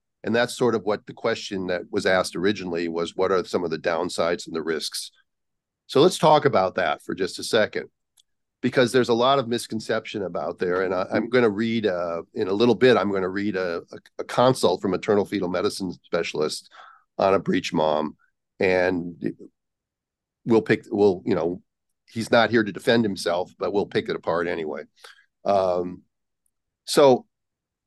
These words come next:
if you look through the literature, there's, there's many different papers that support vaginal breech birth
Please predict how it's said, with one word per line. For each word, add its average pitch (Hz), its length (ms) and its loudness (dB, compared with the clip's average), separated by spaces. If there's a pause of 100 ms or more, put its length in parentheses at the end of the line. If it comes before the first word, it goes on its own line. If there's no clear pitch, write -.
(340)
if 151 180 4
you 190 100 8
look 156 220 6
through 131 260 4
the 123 100 4
literature, 107 680 0
there's, 92 480 -4 (100)
there's 98 460 2 (400)
many 127 380 4
different 120 340 0
papers 95 640 -4 (1500)
that 110 300 0 (100)
support - 560 4
vaginal 113 380 6
breech 113 340 -2
birth 107 480 0